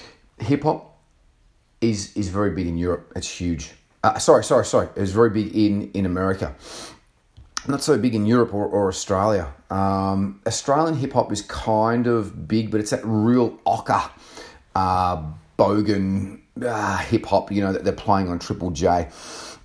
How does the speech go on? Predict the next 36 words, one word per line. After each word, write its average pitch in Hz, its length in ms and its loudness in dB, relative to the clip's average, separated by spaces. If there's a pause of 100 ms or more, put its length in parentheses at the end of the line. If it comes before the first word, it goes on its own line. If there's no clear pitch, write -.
(120)
That's 120 220 2
kind 117 140 2
of 104 40 2
big, 98 140 -2
but 104 100 -2
that 101 160 -4
smooth 123 880 2
George 110 420 2
Michael 107 400 0
type 113 220 -4
of 110 60 -6
stuff, 104 260 -2
it's, - 500 -4
it's - 280 -6
not 101 520 0
really 92 300 -2
that 85 300 -2
big 85 180 -4
here. 78 240 -4 (520)
I 110 80 2
said 104 180 0
it's - 80 -6
a - 40 -4
big 113 280 0
thing, 120 440 -2
and - 140 -6
R 101 180 2
and 95 120 -2
B 95 100 -2
is 90 80 -4
big 87 420 -4
in 85 160 -4
America. 85 480 -2 (480)
I 107 120 4
would 117 180 2
really 117 480 0